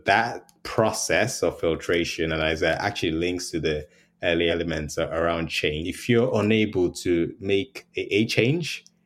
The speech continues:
in, in the person, given everything else that's going on in their life, no matter how good the idea, no matter how the idea, what the idea is, it's never gonna be a good idea.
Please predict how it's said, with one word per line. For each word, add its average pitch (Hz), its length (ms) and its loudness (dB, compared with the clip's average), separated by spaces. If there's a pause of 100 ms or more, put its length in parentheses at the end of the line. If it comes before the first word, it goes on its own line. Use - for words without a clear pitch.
(160)
in, 92 360 0
in 92 220 -2
the 90 80 -4
person, 85 520 -2
given 117 280 6
everything 135 380 4
else 92 200 0
that's 85 220 0
going 90 240 0
on 85 100 0
in 80 120 -2
their 80 180 2
life, 80 460 -2 (280)
no 85 80 -2
matter 98 360 2
how 98 240 4
good 90 480 2
the 98 120 0
idea, 95 540 2
no 98 120 0
matter 107 260 2
how 101 340 2 (240)
the 95 220 -2
idea, 90 460 2
what 98 220 2
the 95 80 4
idea 90 340 2
is, 104 280 2
it's 85 160 -4
never 92 160 2
gonna 82 160 0
be 76 140 -2
a 76 40 -2
good 78 160 -8
idea. 69 340 -4